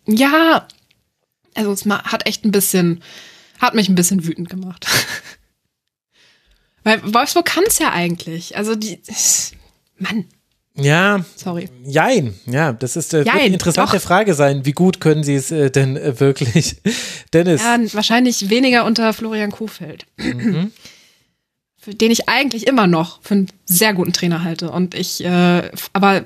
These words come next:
Speaker 1: ja, sprechen wir gleich drüber. <laughs>
Speaker 2: Ja, ich bin da noch hin und her gerissen, ehrlich gesagt. Und da gehört dieses eins zu sechs mit dazu.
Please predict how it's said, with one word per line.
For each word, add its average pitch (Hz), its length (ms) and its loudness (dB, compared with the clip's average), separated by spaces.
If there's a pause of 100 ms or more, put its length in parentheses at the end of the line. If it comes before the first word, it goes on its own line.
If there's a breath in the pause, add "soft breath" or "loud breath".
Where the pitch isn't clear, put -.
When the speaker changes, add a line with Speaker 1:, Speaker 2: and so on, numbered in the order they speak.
Speaker 1:
ja, 175 320 0
sprechen 185 240 -2
wir 180 80 0
gleich 160 160 -10
drüber. 160 280 -10
<laughs> - 60 0 (600 loud breath)
Speaker 2:
Ja, 151 100 0
ich 156 100 0
bin 156 100 2
da 151 80 4
noch 139 140 0
hin 147 100 2
und 135 140 0
her 135 140 4
gerissen, 107 280 -4
ehrlich 113 260 -6
gesagt. 123 260 -6
Und - 40 -6
da 123 80 0
gehört 127 540 0
dieses 135 260 -4
eins 147 260 -6
zu 131 100 -6
sechs 139 320 0
mit 139 180 -2
dazu. 127 340 -6